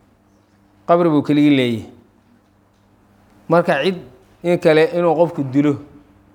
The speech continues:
"Hebel baan u aarayay, bani fulaan baan u hiilinayay," waxay u taraysa ma leh.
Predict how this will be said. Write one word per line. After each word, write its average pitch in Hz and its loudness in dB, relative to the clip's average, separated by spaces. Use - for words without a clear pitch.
"Hebel 170 4
baan 156 0
u 170 2
aarayay, 156 2
bani 143 -2
fulaan 156 -2
baan 143 -2
u 165 -2
hiilinayay," 139 0
waxay 185 0
u 185 -2
taraysa 147 -2
ma 139 -2
leh. 120 -8